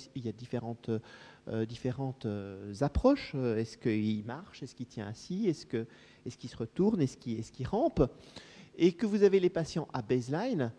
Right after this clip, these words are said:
alors quand ils sont à gauche, c'est qu'ils vont pas bien, quand ils vont à droite, c'est que c'est parfait. À la fin de l'étude, la plupart des patients avaient migré sur la droite, avec des patients qui tenaient assis,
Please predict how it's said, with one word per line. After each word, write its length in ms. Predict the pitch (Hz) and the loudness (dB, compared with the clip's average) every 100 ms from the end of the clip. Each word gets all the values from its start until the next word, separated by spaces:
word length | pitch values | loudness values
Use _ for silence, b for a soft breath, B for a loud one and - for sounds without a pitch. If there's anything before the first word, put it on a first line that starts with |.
| B B B | B B B
alors 300 | 120 131 - - | -2 -2 -4 -6
quand 200 | - 160 | -2 0
ils 80 | 170 | -2
sont 220 | 156 160 - | -4 -4 -2
à 140 | 143 | 0
gauche, 480 | 123 165 151 131 - | 6 8 8 4 -6
c'est 80 | 131 | -8
qu'ils 160 | 131 | -6
vont 100 | 127 | -6
pas 140 | 120 120 | -4 -2
bien, 240 | 143 131 | -2 -2
quand 280 | 120 - - | -6 -8 -10
ils 40 | |
vont 160 | 123 110 | -6 -6
à 60 | |
droite, 260 | 113 131 127 | -6 -6 -8
c'est 80 | - | -10
que 80 | - | -14
c'est 60 | |
parfait. 480 | 123 110 - 160 262 B B B B _ | -14 -14 -8 -4 -4 B B B B _
À 80 | 156 | -2
la 120 | 170 | -2
fin 180 | 170 139 | -2 -4
de 40 | |
l'étude, 460 | 113 - 220 320 - - | -6 -6 -4 -4 -4 -6
la 120 | 139 | -6
plupart 340 | - 151 165 156 | -4 -4 -2 -2
des 100 | 131 | -4
patients 460 | 123 120 254 240 - | -6 -8 -10 -10 -10
avaient 180 | 123 120 | -8 -6
migré 300 | 117 143 185 | -6 -6 -8
sur 160 | - | -8
la 140 | 110 104 | -12 -10
droite, 380 | 113 147 269 131 | -8 -10 -10 -10
avec 260 | 117 185 | -6 -6
des 100 | 175 | -6
patients 440 | - 110 - 156 294 B B B | -10 -12 -10 -10 -10 B B B
qui 160 | - 247 | -10 -6
tenaient 360 | - 151 135 113 | -2 -2 -2 -6
assis, 520 | 107 - 170 220 | -8 -12 -8 -8